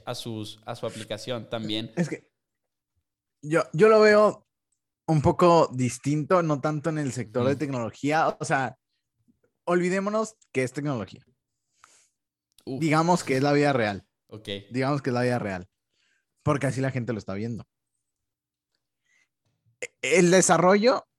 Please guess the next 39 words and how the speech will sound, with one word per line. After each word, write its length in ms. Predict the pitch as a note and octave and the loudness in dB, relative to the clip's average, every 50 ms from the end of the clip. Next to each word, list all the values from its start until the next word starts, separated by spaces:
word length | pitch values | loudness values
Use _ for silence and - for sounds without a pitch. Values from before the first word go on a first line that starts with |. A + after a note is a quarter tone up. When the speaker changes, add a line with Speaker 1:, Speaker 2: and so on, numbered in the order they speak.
| _ _ - | _ _ -2
Speaker 2:
de 140 | C#3+ C#3+ C#3 | 0 0 0
esos 240 | C#3+ E3+ F3 D#3 | 0 -2 -2 -2
mundos 640 | E3 D#3 D#3 D#3 D#3+ F3 F#3 A3+ - - - _ _ _ _ _ | -2 -4 -4 -4 -4 -4 -4 -6 -6 -12 -20 _ _ _ _ _
es 280 | C3 C#3 D3 C#3 - | -4 -4 -4 -4 -6
como, 920 | - - E3 E3 E3 D#3+ D3+ C#3+ C3+ C3 B2+ A#2+ A#2 A2+ A2 G#2+ - - _ _ | -6 -6 -6 -4 -4 -4 -4 -2 -2 -2 -2 -4 -4 -4 -4 -6 -6 -8 _ _
no 160 | C#3 D3+ D#3 | -8 -8 -6
sé, 220 | D3+ - D3 B2+ | -4 -4 -4 -4
si 100 | A2+ - | -4 -6
estamos 300 | B2 - D3 D3 E3 E3+ | -6 -6 -4 -4 -2 -2
viendo 340 | D3+ E3 E3 E3 E3 E3+ E3 | -2 -4 -4 -2 -4 -4 -4
que 220 | - D3 C#3 B2+ A#2 | -4 -4 -4 -4 -6
se 100 | - - | -8 -10
está 300 | - C3 C3 B2 - - | -6 -6 -6 -6 -6 -8
aquí, 240 | - A2+ - - G2+ | -10 -10 -8 -10 -10
por 140 | - A2+ A2+ | -8 -8 -8
ejemplo, 280 | A#2+ G#2 G#2+ - - - | -6 -6 -8 -8 -8 -10
Distrito 420 | G#2 G#2+ G#2 - A#2 A2+ - C3 | -14 -14 -10 -10 -6 -2 0 2
uno, 260 | B2+ A2+ G#2 F#2 - - _ _ _ _ - - - _ _ _ _ _ | 2 2 0 -4 -6 -10 _ _ _ _ -20 -20 -20 _ _ _ _ _
que 140 | - D3 D3 | -2 0 0
todo 460 | C3 - - D#3 D#3+ D#3+ E3+ F3+ F#3 | 0 0 2 4 6 6 8 8 6
la, 160 | E3+ D#3+ C3 A#2+ | 6 4 0 -2
que 160 | - D3 C#3 | -2 -2 -2
todo 220 | - D3+ D3 E3 | 0 2 2 4
el 60 | F3 | 4
dinero 300 | D#3+ D3+ C3+ C3+ C#3 D3 | 4 2 0 0 0 -2
se 80 | C#3+ C#3+ | -2 -4
está 220 | C3 - B2+ B2+ | -6 -6 -4 -4
metiendo 420 | C3 C#3 C3 B2 C3+ C3+ C3+ C3+ B2 | -2 -4 -4 -4 -6 -6 -4 -4 -2
ahí, 400 | B2 C3 D3+ F3 F#3 F#3+ F#3 D3+ | -2 -2 -2 -2 -4 -4 -6 -6
que, 640 | - D#3 D3+ C#3+ C3+ B2+ A#2+ A#2 A2 G#2+ G2+ - _ _ _ _ _ _ _ _ _ | -6 -4 -2 -2 -2 -2 -4 -4 -6 -8 -8 -12 _ _ _ _ _ _ _ _ _
que 440 | - C3+ C3 B2+ B2+ B2 B2 B2 B2 | -2 0 0 0 0 0 -2 -4 -4
están 280 | B2+ - C#3 C3+ C3+ | -6 -6 -6 -4 -4
haciendo 380 | C#3 C#3 - - D3 C#3 C#3 C#3+ | -4 -6 -4 -6 -6 -4 -4 -4
un 100 | C#3+ C3+ | -4 -4
chorro 260 | - D3+ C3+ C3 C3+ | -2 -2 -2 0 0
de 140 | C3 B2 - | -2 -2 -4
cosas, 680 | - C#3 D#3+ E3+ E3+ E3 - E3 D#3+ E3 D#3+ - - - | -4 0 0 0 0 0 -2 -4 -4 -4 -4 -6 -12 -12
o 120 | - C#3 | -10 -8
sea, 380 | C3 F3+ D#3+ D3+ D3+ C#3+ - - | -4 -2 -2 -2 -2 -4 -6 -8